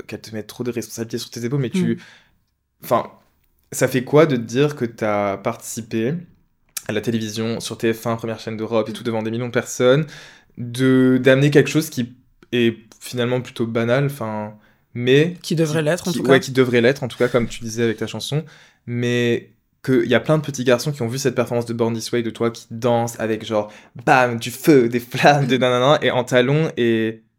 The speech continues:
Speaker 1: tu vois ce que je veux dire, et qui danse avec des talons et tout ça, euh.
Speaker 2: Ben, en fait, euh, ça a été des étapes.
Speaker 1: Hmm.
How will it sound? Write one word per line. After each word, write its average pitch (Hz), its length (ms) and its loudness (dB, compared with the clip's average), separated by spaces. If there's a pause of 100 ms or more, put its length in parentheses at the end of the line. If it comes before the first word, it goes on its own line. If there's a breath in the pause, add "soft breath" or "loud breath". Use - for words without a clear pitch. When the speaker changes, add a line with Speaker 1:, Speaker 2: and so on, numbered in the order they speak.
(180)
Speaker 1:
tu - 80 -12
vois 127 80 2
ce - 80 -10
que 135 80 -4
je 127 60 -4
veux 127 60 -2
dire, 135 180 2
et 104 80 0
qui 117 120 -8
danse 120 220 -4
avec 113 160 -4
des 113 100 -4
talons 120 200 -6
et 117 60 -8
tout 117 80 -14
ça, 123 260 -6
euh. 113 140 -8 (340 loud breath)
Speaker 2:
Ben, 180 360 2
en 180 140 -4
fait, - 560 -2 (100)
euh, 156 600 0
ça - 160 -4
a 147 40 4
été 180 200 -2
des 151 240 -2
étapes. 147 380 -8 (240)
Speaker 1:
Hmm. 117 140 -10